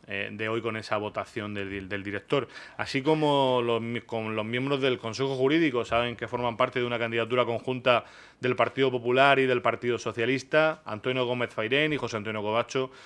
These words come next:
han realizado un buen trabajo al frente del Consejo Jurídico, en el seno del Consejo Jurídico.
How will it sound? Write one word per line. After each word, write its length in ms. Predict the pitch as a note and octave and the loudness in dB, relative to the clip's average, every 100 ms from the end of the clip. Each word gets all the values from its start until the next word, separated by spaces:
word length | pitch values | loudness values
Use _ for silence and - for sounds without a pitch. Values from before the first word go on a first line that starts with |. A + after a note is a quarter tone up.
| - - | -14 -4
han 160 | B2 | 0
realizado 540 | C3 C3 - C3+ D3 D3+ | 0 0 4 4 6 2
un 240 | C#3+ D3+ | 0 2
buen 180 | D3 C3+ | 2 2
trabajo 540 | A2+ A#2 C#3 F#3 E3+ | 4 4 4 4 2
al 80 | A2+ | 2
frente 300 | A2+ A2+ G#2+ | -2 -4 -4
del 120 | G2+ | -4
Consejo 400 | G#2 G2 G#2+ F#2+ | -6 -8 -8 -10
Jurídico, 560 | - G2 G#2 A2+ A#2 A#2+ | -8 -6 -4 -4 -2 -4
en 80 | A2+ | -2
el 220 | A#2+ A2+ | -6 0
seno 260 | D#3+ D3 | 0 2
del 140 | A2 G2+ | 0 -2
Consejo 360 | G2 G2 G2 | -8 -10 -12
Jurídico. 640 | G2 G2 G#2 G#2+ A2 C3+ | -10 -8 -6 -4 -2 -2